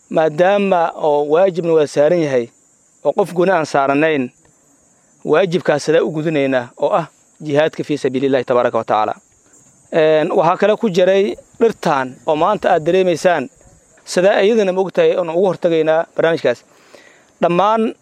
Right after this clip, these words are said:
markii aan gurfaynay oo hoos loo fiiriyey, een, dhaqankii iyo nabadoonadii iyo waxgaradkii,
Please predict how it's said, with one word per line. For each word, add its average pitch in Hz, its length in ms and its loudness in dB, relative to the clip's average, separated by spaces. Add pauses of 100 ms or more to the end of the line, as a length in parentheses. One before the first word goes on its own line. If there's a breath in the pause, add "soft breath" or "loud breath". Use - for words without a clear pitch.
(220)
markii 202 400 0
aan 175 420 -2
gurfaynay 175 760 2
oo 165 180 0
hoos 180 240 0
loo 180 180 2
fiiriyey, 170 680 0
een, 156 360 0
dhaqankii 175 420 0 (100)
iyo 175 140 2
nabadoonadii 165 500 2
iyo 175 100 2
waxgaradkii, 156 540 0